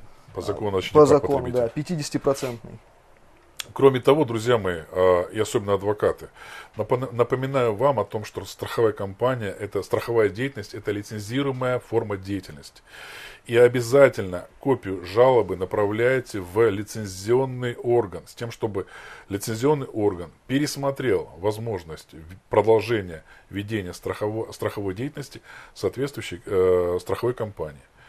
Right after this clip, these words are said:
Speaker 1: При наличии определенного пула жалоб от таких,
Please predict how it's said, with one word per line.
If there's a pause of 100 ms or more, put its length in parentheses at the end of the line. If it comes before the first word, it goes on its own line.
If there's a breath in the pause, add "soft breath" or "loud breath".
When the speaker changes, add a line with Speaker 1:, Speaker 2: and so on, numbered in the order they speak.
(380 loud breath)
Speaker 1:
При
наличии
определенного
пула
жалоб
от
таких,